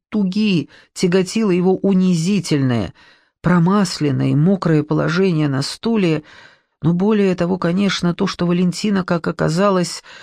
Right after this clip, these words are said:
уже знала сокровенные детали его душевного устроения, попробовал вновь подать признаки жизни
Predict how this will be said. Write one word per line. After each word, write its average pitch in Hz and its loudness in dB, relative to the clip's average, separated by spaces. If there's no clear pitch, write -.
уже 233 0
знала 190 0
сокровенные 165 0
детали 170 0
его 160 0
душевного 160 -2
устроения, 196 -2
попробовал 240 0
вновь 196 0
подать 131 -2
признаки 139 -2
жизни 202 0